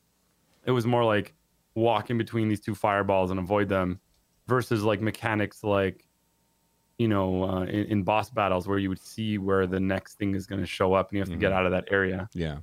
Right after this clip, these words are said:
Speaker 1: So it's kind of interesting to see that happening, um, more often.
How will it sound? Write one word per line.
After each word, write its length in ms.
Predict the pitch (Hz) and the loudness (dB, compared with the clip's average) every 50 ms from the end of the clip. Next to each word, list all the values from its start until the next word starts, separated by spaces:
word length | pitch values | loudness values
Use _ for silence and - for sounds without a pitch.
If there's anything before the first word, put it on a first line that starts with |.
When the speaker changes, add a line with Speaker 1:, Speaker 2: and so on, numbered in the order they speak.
| - | -2
Speaker 1:
So 80 | - 131 | 0 0
it's 120 | 131 123 | 0 2
kind 200 | - - 151 147 | 0 -2 0 0
of 140 | 151 147 123 | 0 0 0
interesting 400 | 139 139 131 139 127 - 120 117 | -2 -2 -2 -4 -4 -2 0 0
to 80 | 113 107 | 0 0
see 220 | - - 117 117 | -2 -2 -2 0
that 240 | 101 104 101 101 - | 2 2 2 2 0
happening, 560 | 107 107 104 101 - 101 101 95 95 95 - - _ _ _ _ _ _ _ _ _ _ - | 0 -2 -2 -2 -2 -2 -2 0 -2 -2 -4 -8 _ _ _ _ _ _ _ _ _ _ -2
um, 180 | 101 98 95 95 | 0 2 2 4
more 180 | 98 98 95 98 | 4 4 4 4
often. 380 | 98 98 - - - 113 113 | 2 2 0 -4 -10 -12 -12